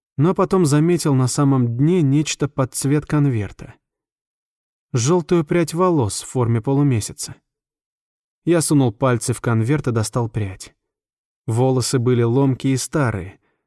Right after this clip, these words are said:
будто их срезали с головы фарфоровой куклы викторианской эпохи. Следующие несколько дней, как только у меня находилось свободное время,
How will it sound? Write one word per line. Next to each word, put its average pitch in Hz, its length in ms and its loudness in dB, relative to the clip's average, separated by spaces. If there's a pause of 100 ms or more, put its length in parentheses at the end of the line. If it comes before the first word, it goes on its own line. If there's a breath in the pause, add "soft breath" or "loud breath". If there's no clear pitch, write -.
будто 135 300 2
их 127 120 2
срезали 147 440 2
с 117 100 0
головы 127 400 2
фарфоровой 123 600 0
куклы 135 340 -2
викторианской 123 640 0
эпохи. - 460 -10 (1500)
Следующие 127 560 2
несколько 127 500 0
дней, 143 240 4
как - 180 -6
только 117 300 -2
у - 20 2
меня 120 220 2
находилось 117 460 0
свободное 120 540 0
время, 117 380 0